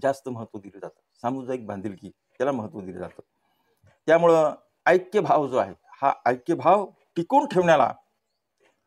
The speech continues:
किंवा सामाजिक बांधिलकी टिकून ठेवण्याला, अ,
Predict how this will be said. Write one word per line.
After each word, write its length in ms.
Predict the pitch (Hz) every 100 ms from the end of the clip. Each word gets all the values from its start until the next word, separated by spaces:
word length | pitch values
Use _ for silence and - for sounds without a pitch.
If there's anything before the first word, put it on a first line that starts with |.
| _ -
किंवा 180 | 165 170
सामाजिक 460 | 156 143 180 226
बांधिलकी 400 | 208 202 185 180
टिकून 240 | 190 165 160
ठेवण्याला, 420 | - 143 131 107 - _ _ _
अ, 60 | -